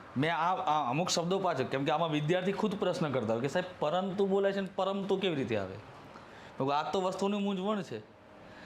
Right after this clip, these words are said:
અહીંયા તો શિક્ષક એક ખોટો સાબિત થઈ જાય." ના, હકીકત છે, કોઈ લોજિક જ નથી આ પાછળનું. કે એટલે એક બે વ્યક્તિઓને મેં પૂછ્યા તો કે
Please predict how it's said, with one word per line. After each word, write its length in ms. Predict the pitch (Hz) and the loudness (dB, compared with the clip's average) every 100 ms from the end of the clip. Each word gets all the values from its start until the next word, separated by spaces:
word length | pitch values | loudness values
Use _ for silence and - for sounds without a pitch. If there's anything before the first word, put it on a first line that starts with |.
| - | -2
અહીંયા 180 | 147 170 | 0 2
તો 100 | 180 | 0
શિક્ષક 420 | 185 185 - 196 | 0 0 0 2
એક 120 | 190 | 2
ખોટો 260 | - 175 175 | 2 0 0
સાબિત 340 | 156 135 131 | 0 0 0
થઈ 160 | - 101 | 0 -2
જાય." 140 | 92 - - - - - - - - - - - - - | -2 -8 -12 -18 -18 -18 -18 -18 -18 -18 -18 -18 -16 -4
ના, 60 | 135 | -2
હકીકત 460 | 131 139 240 214 | 0 0 2 2
છે, 120 | - 156 | 2 0
કોઈ 200 | 202 214 | 2 4
લોજિક 360 | 175 180 226 | 4 2 2
જ 100 | 240 | 2
નથી 240 | 214 147 135 | 2 2 2
આ 60 | |
પાછળનું. 460 | 113 110 - 104 101 - - - - - - - - - - - - - - - | 2 0 0 -4 -4 -10 -18 -18 -18 -18 -18 -18 -18 -18 -16 -16 -16 -18 -16 -2
કે 120 | 196 202 202 185 - - | 2 4 2 0 -4 -2
એટલે 240 | 170 180 - - | 0 0 -2 -2
એક 180 | 175 190 | 0 4
બે 140 | 190 | 4
વ્યક્તિઓને 380 | 190 180 185 180 | 4 2 2 2
મેં 200 | 170 165 | 0 2
પૂછ્યા 340 | 208 160 139 | 2 2 0
તો 100 | 123 | 0
કે 460 | 147 165 170 170 156 | 2 4 4 4 -2